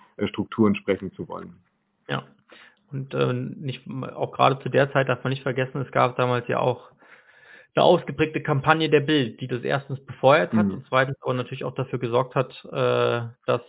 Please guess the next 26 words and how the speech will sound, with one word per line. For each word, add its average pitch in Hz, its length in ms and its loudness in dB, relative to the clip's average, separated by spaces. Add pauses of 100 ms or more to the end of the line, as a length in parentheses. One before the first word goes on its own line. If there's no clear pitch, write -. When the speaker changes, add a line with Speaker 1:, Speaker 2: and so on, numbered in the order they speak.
(160)
Speaker 2:
äh, 147 100 -8
die 120 120 -10
Geschehnisse 135 800 -2
entsprechend 135 580 -6
imper-, 135 380 -6
interpretiert 147 600 -2
wurden, 110 380 -2 (280)
dass 117 140 0 (100)
dann 110 380 -2
das 120 140 -6 (100)
Grundrecht 139 400 0
auf 123 120 -8
Asyl 120 480 -2
de 117 80 -2
facto - 280 -6
abgeschafft - 540 -6
wurde. 113 300 -4 (560)
Speaker 1:
Mhm. 113 160 4
Speaker 2:
Ja. 120 220 -2 (380)
Und 131 100 0
das 135 100 6 (300)
sind 135 160 0
Leute, 139 580 2 (380)
die, 127 400 -2
äh, 120 480 2 (500)
äh, 127 440 -2